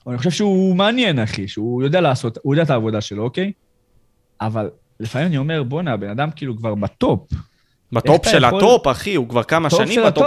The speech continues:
Speaker 2: של
Speaker 1: הטופ.
Speaker 2: הטופ.
Speaker 1: איך אתה יכול להמשיך כל יום לשדר, אחי? כל יום לעשות את זה, כל יום, אחי, ל-, שיעלה סרטונים. אתה כבר בטופ, אחי, עשית כבר הכל.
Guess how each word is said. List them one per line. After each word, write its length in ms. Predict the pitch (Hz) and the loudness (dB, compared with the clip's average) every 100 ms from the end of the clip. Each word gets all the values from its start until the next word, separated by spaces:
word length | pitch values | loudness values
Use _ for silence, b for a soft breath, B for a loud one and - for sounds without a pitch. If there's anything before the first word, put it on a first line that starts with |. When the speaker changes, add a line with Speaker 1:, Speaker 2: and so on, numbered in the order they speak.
| 269 | 4
Speaker 2:
של 100 | 123 | 2
Speaker 1:
הטופ. 260 | - 104 | 0 -4
Speaker 2:
הטופ. 120 | - - _ _ _ _ _ _ - | -6 -14 _ _ _ _ _ _ -4
Speaker 1:
איך 160 | 175 - | -4 -2
אתה 80 | 226 | -2
יכול 240 | - 240 | 0 0
להמשיך 380 | 233 190 - 208 | 0 -2 -6 -8
כל 180 | - 220 | -4 -2
יום 200 | 214 190 | -2 -2
לשדר, 560 | 175 147 143 165 185 127 | -2 -2 -2 0 -2 -2
אחי? 160 | 110 107 | -4 -6
כל 180 | 147 165 | -4 -4
יום 140 | 165 | -2
לעשות 400 | 151 139 175 156 | -2 -2 -2 -2
את 100 | 117 | -2
זה, 100 | 101 | -4
כל 200 | 120 147 | -4 -4
יום, 200 | 151 165 | -2 -2
אחי, 360 | 156 135 147 139 - b b - | -2 -2 -4 -6 -10 b b -10
ל-, 120 | 117 127 123 120 117 113 113 113 | -4 -2 -2 0 0 0 0 -2
שיעלה 360 | - 120 131 151 | 0 0 2 2
סרטונים. 580 | - 135 - 123 156 120 | 0 -2 -2 -2 0 -2
אתה 140 | 123 | 0
כבר 160 | 120 135 143 | 2 2 2
בטופ, 340 | 143 202 160 | 0 0 0
אחי, 180 | 139 - | 0 0
עשית 240 | 135 - 202 | 0 0 0
כבר 160 | 143 135 | 2 2
הכל. 420 | 135 214 247 160 | 2 2 2 2